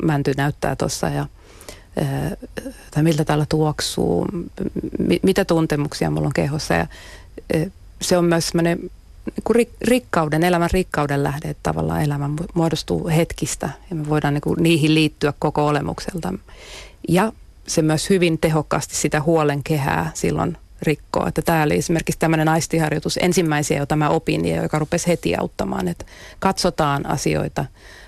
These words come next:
ö, muutamaa yksityiskohtaa, kuunnellaan silmät kiinni vähän, miltä kuulostaa. Ja sitten ku-, tuodaan o-, o-,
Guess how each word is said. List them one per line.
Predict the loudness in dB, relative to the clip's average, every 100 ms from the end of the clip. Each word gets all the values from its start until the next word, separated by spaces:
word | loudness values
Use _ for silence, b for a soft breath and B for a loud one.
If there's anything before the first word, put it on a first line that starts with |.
| -4
ö, | -2
muutamaa | 0 0 0 -2 -2
yksityiskohtaa, | -4 -4 -4 -4 -6 -6 -4 -4 0
kuunnellaan | 2 2 2 0 0
silmät | 0 -2 -2 -4
kiinni | -4 -4 -4 -4
vähän, | -4 -2
miltä | -2 -2 -2
kuulostaa. | -2 0 0 -4 -8 -14 -6 0
Ja |
sitten | 0 0 -2
ku-, | -2 -4 -4 -2
tuodaan | 2 2 2 0
o-, | 0 0
o-, | -2 -2 -6